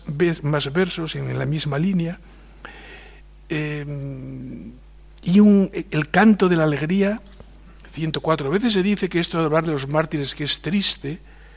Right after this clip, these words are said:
que es, que es un poco, en fin, masoquista. Estos mártires hablan de la alegría. En el canto, el canto de la alegría, querido, le escribe una carta a su hermano,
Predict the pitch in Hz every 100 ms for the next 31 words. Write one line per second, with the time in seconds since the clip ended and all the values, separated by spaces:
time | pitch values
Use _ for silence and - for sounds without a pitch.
0 | - - - 127 131 131 - - - -
1 | - - 120 117 123 - 123 - 113 -
2 | - - - 110 - - - - - -
3 | 76 - - 180 202 - 123 - - -
4 | - - - - - 208 180 165 180 185
5 | 151 165 185 147 123 113 110 156 190 -
6 | - - - - - - - - - -
7 | 143 135 123 160 170 160 165 170 - -
8 | - - - - - - - - - 127
9 | 156 202 185 156 151 143 143 156 175 139
10 | - 139 196 202 135 120 127 - 156 151
11 | 127 147 131 117 117 - - 123 131 123
12 | 123 135 143 123